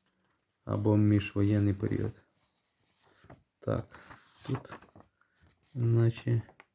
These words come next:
ну, якщо дуже придивитися, то в центрі є така ледь-ледь помітна дирочка. Ледь помітний отвір. Гарна банкнота.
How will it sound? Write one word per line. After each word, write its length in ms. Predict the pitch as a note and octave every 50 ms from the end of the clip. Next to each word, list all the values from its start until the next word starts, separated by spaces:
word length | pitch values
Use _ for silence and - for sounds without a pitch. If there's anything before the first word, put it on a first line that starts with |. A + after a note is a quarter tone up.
| _ _ _ - - - - _ _ _ _ - - _ _ _ - _ - _
ну, 760 | C#3 B2 A#2+ A#2+ A#2 A#2 A#2 A#2 A#2+ A#2 A#2 A#2 A#2+ A#2+ B2
якщо 240 | B2 B2 - - B2+
дуже 240 | B2 C3 B2 B2 B2+
придивитися, 580 | B2+ C3 A#2+ A#2+ B2 B2 B2+ B2+ - - -
то 120 | B2 - A#2
в 80 | A2+
центрі 380 | - - A#2 A2+ A2+ - - A#2
є 260 | A2+ A2+ A2 G#2+ G2+ - _ _ _ _ _ _ _ _ _ _ _
така 280 | - - - - A2+
ледь-ледь 500 | G#2+ A2 A2+ A2 A2 - A2 A2+ A2 -
помітна 520 | - G#2+ A2 A2 A2 A2 _ - A2+ A2+ G2+ - _ _ _ _ _ _ _ _ _ _ _ _ _ _
дирочка. 540 | - G#2+ - - - - - - - - A2 - - - - - - - - - _ _ _ _ _ - - _ _ _ _ _ _ _ _ _ _ _ _ _ _
Ледь 240 | - A2+ A2 A2 -
помітний 420 | - A#2 A2+ A2 A2 A2+ - A2+ A2+
отвір. 400 | A2+ A2+ A2+ - - - - _ _ _ _ _ _ _ _ _ _ _ _ _ _ _ _ _ _ _ _ _ _ _ _ _ _ _
Гарна 300 | G#2+ G#2 A2 A2+ A2 A2+
банкнота. 440 | - - A2 A2+ A2+ G2+ - -